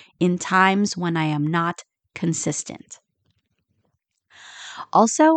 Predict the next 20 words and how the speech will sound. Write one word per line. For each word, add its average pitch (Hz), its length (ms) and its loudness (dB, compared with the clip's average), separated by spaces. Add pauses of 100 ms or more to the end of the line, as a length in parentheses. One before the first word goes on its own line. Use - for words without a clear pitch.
(140)
I 190 100 -2
have 185 360 -2
to 262 120 0
give 302 200 0
credit 220 440 2
to 170 100 -2
the 170 100 2
source 180 640 2 (120)
of 165 240 2
this 165 480 0
wisdom 151 1000 0
that 156 180 -4
I'm 151 200 0
bringing 156 380 2
to - 180 -4
you 147 220 2
today, - 600 -4
this - 280 -6 (680)
idea 160 540 4
of, 147 220 0